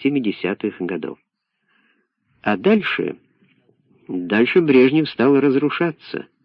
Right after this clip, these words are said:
разваливаться как личность и как политик. Всякая власть портит, абсолютная власть портит абсолютно. Но то, что раньше было трагедией, теперь стало фарсом.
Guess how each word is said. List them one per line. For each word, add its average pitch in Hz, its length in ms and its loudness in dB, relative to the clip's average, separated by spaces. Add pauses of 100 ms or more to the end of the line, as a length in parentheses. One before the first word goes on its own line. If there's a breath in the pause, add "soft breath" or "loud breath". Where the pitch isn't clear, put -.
(340)
разваливаться 110 880 0
как - 260 -4
личность 131 600 0
и 104 60 2
как - 260 -4
политик. - 640 -4 (840)
Всякая 127 460 0
власть 101 640 -2
портит, 120 680 0
абсолютная 113 800 0
власть 95 380 -4
портит 110 420 -2
абсолютно. 87 840 -8 (720 soft breath)
Но 98 200 0
то, 110 200 2
что 92 220 -6
раньше 90 360 -4
было 85 260 -4
трагедией, 160 720 0
теперь 123 380 -2
стало 92 460 -4 (560)
фарсом. - 540 -8